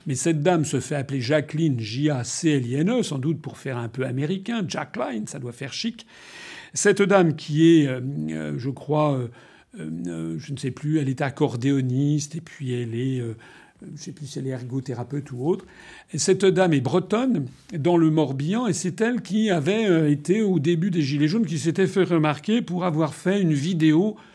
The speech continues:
virale où elle protestait contre, euh, les taxations sur les automobilistes. On a dit que cette vidéo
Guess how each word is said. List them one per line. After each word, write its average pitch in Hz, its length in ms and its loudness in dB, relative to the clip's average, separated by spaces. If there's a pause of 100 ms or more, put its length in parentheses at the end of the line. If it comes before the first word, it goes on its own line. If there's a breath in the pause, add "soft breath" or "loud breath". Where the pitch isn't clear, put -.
(200 loud breath)
virale 160 520 4
où 165 100 4
elle 143 100 2
protestait 160 720 -2 (480 loud breath)
contre, 180 420 2
euh, 165 320 8 (340 loud breath)
les 151 320 2
taxations 160 500 -2
sur 175 180 -2
les 135 180 0
automobilistes. 151 880 0 (300)
On 139 200 0
a 143 120 0
dit 131 380 -4
que 147 140 -6
cette 131 260 -6
vidéo 131 480 2